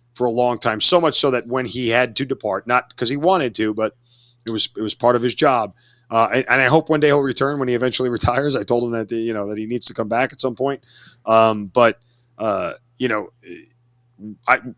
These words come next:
there is no Hazard Ground without him, period. Like, it just doesn't get to the level where it is without his diligence, his hard work behind the scenes, his, his constant attention to detail, and getting everything right, um, for us to be in the position where we are. So,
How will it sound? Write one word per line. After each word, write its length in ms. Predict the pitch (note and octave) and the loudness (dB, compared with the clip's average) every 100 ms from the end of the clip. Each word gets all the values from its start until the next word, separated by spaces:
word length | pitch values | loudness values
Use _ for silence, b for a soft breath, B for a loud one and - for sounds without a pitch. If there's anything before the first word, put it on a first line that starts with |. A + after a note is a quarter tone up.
| _ _ _ - | _ _ _ 2
there 180 | D3+ | 6
is 200 | E3 D#3+ | 6 6
no 160 | D3 C3+ | 4 0
Hazard 340 | G#2+ B2 A#2+ | 0 2 2
Ground 220 | G#2 G2+ F#2 | 0 -4 -4
without 260 | F2 C#2 | -10 -12
him, 160 | - - _ | -16 -20 _
period. 380 | - F#2+ C2 - | -2 -2 -4 -8
Like, 180 | G2 C3+ | -6 -6
it 120 | A#2+ | 2
just 280 | - - - | 4 4 2
doesn't 360 | B2 A#2 A#2+ G2+ | 4 4 2 0
get 180 | B2 | 0
to 80 | A2 | -2
the 80 | G#2+ | -4
level 340 | G#2+ A2+ G#2+ | -2 -2 -2
where 160 | G#2 G2+ | -2 0
it 80 | G2+ | 0
is 260 | F#2+ F2+ B B B B | 0 0 B B B B
without 220 | A#2+ A#2+ G#2+ | 2 4 4
his 160 | F#2+ | 4
diligence, 460 | - B2+ A#2+ A#2 - | 4 4 2 0 0
his 100 | - | 2
hard 220 | A#2 A2+ | 0 0
work 180 | A#2 A2 | -2 -2
behind 220 | A2 A2 | -4 2
the 40 | |
scenes, 360 | G2 A2+ A2+ G#2 | 4 4 0 -2
his, 180 | F#2+ - | 0 -2
his 200 | G2+ - - | -2 -2 -2
constant 380 | - B2 B2 A#2 | -2 0 2 2
attention 380 | G#2+ A#2+ G#2+ A2 | 0 -2 -2 -4
to 80 | F#2+ | -6
detail, 480 | G#2+ - G#2+ G2 B B B _ | -6 -2 0 0 B B B _
and 120 | B2+ A2 | -10 -8
getting 280 | D3+ G2+ - - | -10 -12 -6 0
everything 480 | C3 A2+ A#2 A#2 | 2 2 0 0
right, 360 | G#2+ G#2+ G2 F#2 _ _ _ _ | 0 0 0 -2 _ _ _ _
um, 360 | G#2 G2+ G2 G2+ | -4 -2 -2 -6
for 360 | - A#2+ A#2 | -6 -2 0
us 140 | G#2+ - | 2 2
to 100 | G#2 | 0
be 160 | A2 | -6
in 60 | G2+ | -6
the 60 | F#2 | -8
position 420 | G2+ G2+ - F#2 | -6 0 0 -2
where 160 | F2+ E2+ | -8 -6
we 160 | E2+ | -6
are. 220 | D2+ A#1+ - _ _ | -6 -10 -16 _ _
So, 600 | - - B2 G2+ F#2+ F#2+ | 4 6 6 4 2 -2